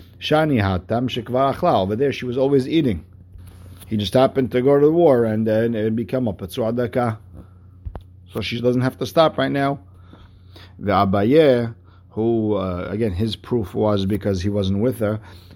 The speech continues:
Shekvar achla lo amin. We don't say that once, uh, she is already eating, now don't stop her. Why? The id lo temachim, because if you don't say that, and you want to consider the, the, the ability to eat before he became Patur Daka, to allow her afterwards,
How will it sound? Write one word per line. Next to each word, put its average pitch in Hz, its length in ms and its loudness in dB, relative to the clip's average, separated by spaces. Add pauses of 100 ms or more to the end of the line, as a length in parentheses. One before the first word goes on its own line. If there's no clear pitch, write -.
Shekvar 104 720 2
achla 113 640 2
lo 110 120 2
amin. 95 320 -2
We 110 100 0
don't 135 220 2
say 120 220 0
that 98 200 -2
once, 113 380 -4
uh, 107 160 0
she 104 220 -4
is 101 200 -2
already 123 300 2
eating, 117 400 0
now 107 260 0
don't 104 260 0
stop 101 340 -4
her. 101 120 -4
Why? 90 220 -4
The 110 320 -2
id 123 100 -2
lo 123 120 2
temachim, 127 460 0
because 104 180 -4
if 95 100 -6
you 110 100 -2
don't 123 200 -2
say 147 200 0
that, 104 320 0 (800)
and 107 140 4
you 104 100 2
want 117 220 0
to 123 60 2
consider 113 580 0
the, 101 180 -2
the, 101 200 0
the 98 180 0
ability 113 420 0
to 107 80 -2
eat 104 240 -6
before 113 520 2
he 104 80 0
became 110 340 -2
Patur 104 300 -6
Daka, 98 520 -4
to - 120 -8
allow 107 260 0
her 107 60 0
afterwards, 98 560 -6